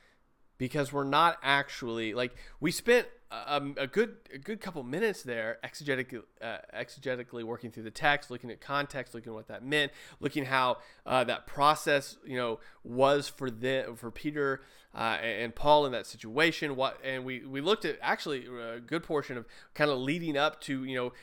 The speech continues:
Peter and his whole process leading up to the moment where Paul confronted him. Like, all of that was really, really good. And we could have moved in, and I don't know why Chandler doesn't do that. We could have moved into application for us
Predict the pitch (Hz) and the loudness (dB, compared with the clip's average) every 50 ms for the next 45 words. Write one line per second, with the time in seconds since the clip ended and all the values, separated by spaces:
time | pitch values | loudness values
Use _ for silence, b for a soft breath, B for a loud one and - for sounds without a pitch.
0 | b b - - - 175 196 190 170 160 143 139 135 120 B B B B B - | b b -14 -8 -6 -6 -4 0 2 4 4 4 4 2 B B B B B -2
1 | 127 135 135 127 117 - - 151 139 - 151 151 147 - - - 165 160 165 165 | 0 2 2 2 0 -2 -2 -2 0 0 0 0 -2 -2 0 4 6 6 6 4
2 | - 165 143 135 - 143 143 143 139 135 127 - 170 196 196 - - 147 135 127 | 2 0 0 0 0 -2 -2 -2 -2 -4 -4 0 0 0 0 0 -6 -8 -6 -4
3 | 123 123 120 117 127 139 123 120 113 - - 123 120 120 - 120 110 - 120 117 | -4 -4 -4 -4 -6 -4 -4 -6 -4 0 0 0 0 0 -2 -14 -10 -6 -6 -6
4 | 117 117 117 117 113 - b b b b b b - 143 147 - - 160 185 226 | -4 -4 -6 -6 -8 -8 b b b b b b -4 -4 -4 -2 0 2 2 2
5 | 226 190 170 170 143 143 156 139 113 - 110 113 127 147 160 160 156 143 139 139 | 4 4 2 0 0 -2 -6 -6 -8 -8 -10 -4 -2 -2 0 0 -2 -2 0 -2
6 | 135 131 127 117 113 120 131 156 196 185 b b b b b b b 143 143 151 | -2 -2 -4 -4 -2 0 2 2 0 -2 b b b b b b b -4 -2 -2
7 | 143 143 - 202 262 311 302 233 175 160 147 139 127 117 127 127 131 147 139 131 | -2 -4 0 2 2 2 2 0 -2 -2 -4 -4 -2 -2 -2 -2 -2 -2 -2 -2
8 | 131 123 - 165 220 247 220 170 147 135 131 127 127 - 139 127 123 123 117 - | -2 0 2 2 2 2 2 0 0 2 0 0 -2 -2 -4 -4 -4 -4 -4 0
9 | 147 180 214 202 156 123 123 120 120 120 120 160 147 - - 247 269 240 196 175 | 2 2 2 2 -2 -6 -6 -4 -4 -4 -4 -4 -6 -2 -2 -2 -2 -2 -6 -4
10 | 160 147 139 131 135 131 131 - 143 - 139 151 175 175 - 165 - - 165 165 | -4 -4 -4 -2 -4 -4 -4 -6 -8 -2 0 0 0 0 -2 -8 -8 -4 -2 -2
11 | 165 - - 139 123 120 - 135 139 127 - 180 165 147 131 - | -2 -2 -6 -10 -10 -8 -6 -6 -4 -2 0 2 2 2 2 0